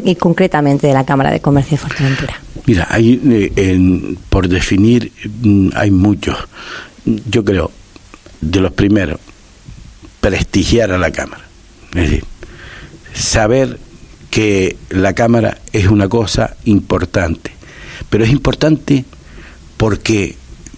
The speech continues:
Speaker 2: vamos a prestar servicios, porque estamos para servirlo, para servir al per-, a, a,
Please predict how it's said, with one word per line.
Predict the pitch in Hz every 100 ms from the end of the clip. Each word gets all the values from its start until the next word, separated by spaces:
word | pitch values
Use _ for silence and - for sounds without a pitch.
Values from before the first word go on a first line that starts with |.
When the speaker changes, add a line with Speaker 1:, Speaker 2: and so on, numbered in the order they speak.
| 101
Speaker 2:
vamos | 98 123 135 139 -
a | 117
prestar | - 85 - 113 -
servicios, | - - - 95 85 107 - - - - - - - - - -
porque | 110 104 - 101
estamos | - 113 127 147 120
para | - 107 92
servirlo, | - - 73 110 113 78 73 - - - - -
para | 95
servir | - 87 82 117 143 -
al | - -
per-, | 95 73 -
a, | - 85
a, | - 85